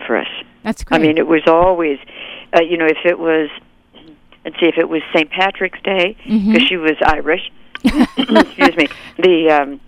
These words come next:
Speaker 1: you know, the mashed potatoes would be green.
Speaker 2: Oh, come on.
Speaker 1: You know, or, oh, yeah,
Speaker 2: <laughs>
Speaker 1: for
Speaker 2: I
Speaker 1: sure.
Speaker 2: love it.
Speaker 1: <laughs> For sure. Or if it was Halloween, you know, she always had us dressed up. You know, it was just great.
Speaker 2: Cute.
Speaker 1: Um, so, I mean, and we would go grunion hunting. She would have her friends, and at midnight,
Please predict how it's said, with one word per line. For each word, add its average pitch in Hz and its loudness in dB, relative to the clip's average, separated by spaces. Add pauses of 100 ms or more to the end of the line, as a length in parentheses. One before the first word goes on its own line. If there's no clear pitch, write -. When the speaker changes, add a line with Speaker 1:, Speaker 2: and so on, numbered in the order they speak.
Speaker 1:
you 185 -2
know, 170 6
the 165 -4
mashed 160 -2
potatoes 165 0
would 151 -2
be 147 0
green. 135 -4 (100)
Speaker 2:
Oh, 214 2
come 185 -4
on. 180 4
Speaker 1:
You 180 2
know, 156 2 (140)
or, 180 2
oh, - 6
yeah, 277 -2
Speaker 2:
<laughs> - -8
Speaker 1:
for 247 -2
Speaker 2:
I 226 0
Speaker 1:
sure. 214 2
Speaker 2:
love 196 4
it. 233 0
Speaker 1:
<laughs> - -
For - 4
sure. 320 -2
Or 202 4
if 185 -4
it 185 -10
was 180 -2
Halloween, 214 0
you 170 -2
know, 170 0
she 170 -2
always 160 0
had 156 -2
us 156 -2
dressed 143 -2
up. 147 -2
You 143 -6
know, 143 -2
it 117 -4 (100)
was 139 -14
just 139 -6
great. 123 -2 (100)
Speaker 2:
Cute. 185 -6 (140)
Speaker 1:
Um, 143 0 (340)
so, 202 4
I 190 0
mean, 190 -4
and 165 0 (220)
we 185 0
would 165 -2
go 170 4
grunion 160 -2
hunting. 127 -4
She - -8
would 160 0
have 170 -2
her 160 2 (120)
friends, 160 0
and 156 -6
at 120 0
midnight, 156 -2